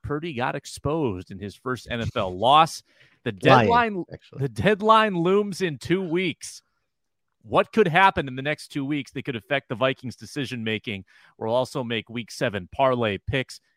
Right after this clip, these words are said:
Speaker 1: and, of course, talk to R J, Ron Johnson. Uh, all right, gentlemen, let's do the newsy thing first. Marcus Davenport to the I R. I think we expected it.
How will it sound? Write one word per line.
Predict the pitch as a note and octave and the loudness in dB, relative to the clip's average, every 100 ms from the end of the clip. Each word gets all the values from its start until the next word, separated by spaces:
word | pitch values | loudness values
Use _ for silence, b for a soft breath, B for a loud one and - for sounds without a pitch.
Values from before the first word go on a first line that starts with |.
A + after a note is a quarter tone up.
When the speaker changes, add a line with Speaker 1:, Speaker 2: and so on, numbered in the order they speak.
| _ | _
Speaker 1:
and, | C#3+ | -20
of | _ | _
course, | C3 F#2 - - | -6 -6 -8 -4
talk | A2+ G#2 _ | 0 0 _
to | - - | -20 -2
R | B2+ A#2 | 0 0
J, | F#2 G2 D#2 | -2 -6 -8
Ron | F2 F2+ G#2+ A2 G#2 | -12 -4 -2 -2 -6
Johnson. | A#2+ A2+ G#2+ - D#2+ _ _ b b b _ | -6 -4 -4 -10 -16 _ _ b b b _
Uh, | - C3 C3+ C3 C3+ | 2 6 8 6 4
all | D3 | 4
right, | F3 D3+ | 4 4
gentlemen, | A2+ C3+ B2+ B2+ C3 _ _ _ _ _ _ - | 2 -2 -2 -2 -4 _ _ _ _ _ _ -6
let's | C#3 G3 - | 0 2 0
do | - A#3 | -2 0
the | G3+ | 2
newsy | D#3 D#3+ F3+ E3 E3 | 0 -2 -2 -4 -8
thing | C#3+ D#3 D#3 C#3+ | -6 -4 -4 -8
first. | - F3 G#2+ - | -4 -4 -4 -6
Marcus | A#2 C3 C#3+ | -6 -6 -8
Davenport | - C#3+ C#3+ C3+ D3 C#3 | -2 0 0 -2 -4 -4
to | - | -4
the | C3+ - | -6 0
I | B2 B2 | 2 4
R. | B2 D#3 | 4 4
I | D3 | 2
think | B2 B2 | -2 -10
we | B2+ G#2 | -6 -6
expected | F#2+ - - D#3 - E3 | -6 -10 -4 -4 -2 -2
it. | F#3+ | -2